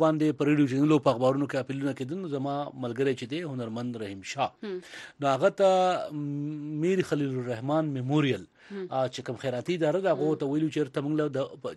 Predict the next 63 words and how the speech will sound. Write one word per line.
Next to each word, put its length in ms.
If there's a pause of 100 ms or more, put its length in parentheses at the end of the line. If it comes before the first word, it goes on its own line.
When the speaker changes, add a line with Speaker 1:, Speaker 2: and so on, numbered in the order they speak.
(140)
Speaker 1:
جیو 240
ټلویزیون 380
لپاره 220
په 160
اردو 200
کې 80
یو 160
سندره 280
ووایه. 280 (140)
Speaker 2:
ښه. 100 (180)
Speaker 1:
نو 60
ده 120
ویل 160
چې 160
دا 140
خو 80 (180)
چونکه 280
په 100
دغه 240
سیمو 180
کې 140
شعر 140
چې 200
پښتانه 360
پکې 200
زیات 160
دي، 120
نو 100
زه 160
پکې 200
د 100
پښتو 320
یو 60 (100)
قطعه 200
ووایم. 300 (340)
Speaker 2:
ښه. 120 (160)
Speaker 1:
نو 60
ده 140
ما 80
ته 140
چې 120
ته 100
ما 80
ته 120
یو 140 (460)
څه 120
شعر 200
راکړه، 200
نو 40
په 100
هغه 160
وخت 100
کې 140
ما 140
سره 120
یو 120
قطعه 140
وه، 180
هغه 200
ته 40
ما 180
ورکړله. 320
او 100